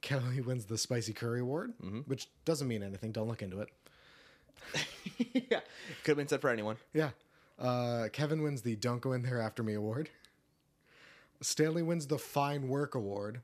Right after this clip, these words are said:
Speaker 2: Mm-hmm.
Speaker 1: but last year he won the Great Work Award, so what does that mean?
Speaker 2: Yeah.
Speaker 1: Uh, and Pam wins the Whitest Sneakers Award.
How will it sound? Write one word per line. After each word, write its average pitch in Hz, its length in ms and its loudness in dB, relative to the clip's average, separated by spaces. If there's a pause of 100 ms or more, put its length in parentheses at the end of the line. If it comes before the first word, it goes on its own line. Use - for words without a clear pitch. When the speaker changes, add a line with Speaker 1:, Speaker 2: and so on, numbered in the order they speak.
Speaker 2:
Mm-hmm. 78 280 -8
Speaker 1:
but 123 120 0
last 139 360 0
year 131 100 0
he 117 80 -2
won 117 180 0
the 113 100 -4
Great 113 260 0
Work 104 220 -4
Award, 107 360 -4
so 104 240 -2
what 101 180 -4
does 104 140 -6
that 98 180 -4
mean? 85 220 -8
Speaker 2:
Yeah. 71 240 -4 (840)
Speaker 1:
Uh, 98 580 -4 (100)
and 104 240 -2
Pam 156 680 0
wins 117 360 0
the 117 140 0
Whitest 90 480 -8
Sneakers - 480 -6
Award. - 300 -10